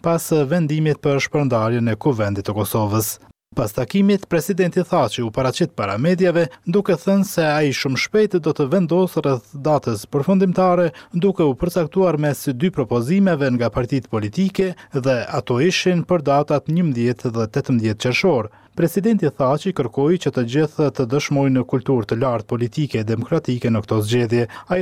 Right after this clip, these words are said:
tha se do t'i drejtohet edhe Bashkimit Evropian për të kërkuar vëzhgues të zgjedhjeve në mënyrë që i gjithë procesi të jetë transparent, demokratik, i drejtë dhe i pranueshëm për të gjithë.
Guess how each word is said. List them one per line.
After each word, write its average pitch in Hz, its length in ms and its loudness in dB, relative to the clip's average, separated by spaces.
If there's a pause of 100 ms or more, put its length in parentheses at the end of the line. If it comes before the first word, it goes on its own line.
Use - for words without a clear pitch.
tha 220 160 0
se 160 160 -2
do 147 80 0
t'i 131 160 0
drejtohet 160 480 0
edhe 151 80 2
Bashkimit 143 560 -2
Evropian 143 540 -2 (260)
për 175 220 0
të 156 180 2
kërkuar 170 480 2
vëzhgues 147 540 0
të 120 100 0
zgjedhjeve 175 560 0
në 165 160 0
mënyrë 180 400 0
që 143 80 2
i 120 160 0
gjithë 180 160 0
procesi 170 480 0
të 139 220 -2
jetë 127 100 -6
transparent, 139 640 0
demokratik, 151 720 0
i 190 80 0
drejtë 143 320 0
dhe 147 140 0
i - 20 -18
pranueshëm 123 560 0
për 104 240 -2
të 107 140 0
gjithë. 113 320 -2